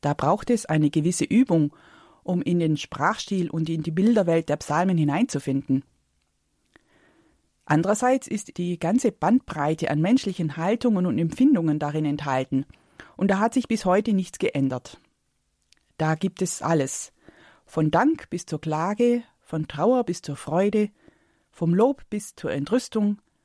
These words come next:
von Zorn bis zum Frieden. Das macht uns den Zugang zu den Psalmen leichter. Vielleicht geht's Ihnen so wie mir.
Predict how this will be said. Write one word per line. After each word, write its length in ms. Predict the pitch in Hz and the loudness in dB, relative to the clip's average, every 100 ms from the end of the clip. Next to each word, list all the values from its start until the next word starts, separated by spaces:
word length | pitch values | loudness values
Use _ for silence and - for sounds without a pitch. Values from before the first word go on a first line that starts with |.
| _ | _
von 240 | - 151 | -4 -4
Zorn 420 | - 170 214 208 _ | 0 2 2 0 _
bis 140 | 170 - | -10 -4
zum 180 | 185 | -4
Frieden. 480 | 175 202 202 139 135 _ _ _ _ _ _ _ _ _ _ _ _ _ | 0 2 4 2 -2 _ _ _ _ _ _ _ _ _ _ _ _ _
Das 300 | 151 180 - | -2 0 0
macht 360 | 220 220 - - | 0 0 -6 -2
uns 360 | 190 185 - | 0 -2 -4
den 180 | 165 156 | 0 0
Zugang 400 | - 156 180 185 | 0 0 0 0
zu 100 | 190 | -2
den 180 | 170 156 | 0 -2
Psalmen 360 | - 131 156 | 0 2 2
leichter. 480 | 165 156 160 - 131 - _ _ _ _ _ _ _ _ _ _ _ _ _ _ - _ _ _ | 4 2 0 -4 -10 -10 _ _ _ _ _ _ _ _ _ _ _ _ _ _ -20 _ _ _
Vielleicht 420 | - 226 240 277 | 2 4 4 2
geht's 260 | - 240 - | -2 -4 -4
Ihnen 360 | - 226 220 208 | 0 2 2 0
so 320 | 185 180 175 | 0 0 2
wie 100 | 175 | 2
mir. 340 | 147 135 135 | 2 0 -2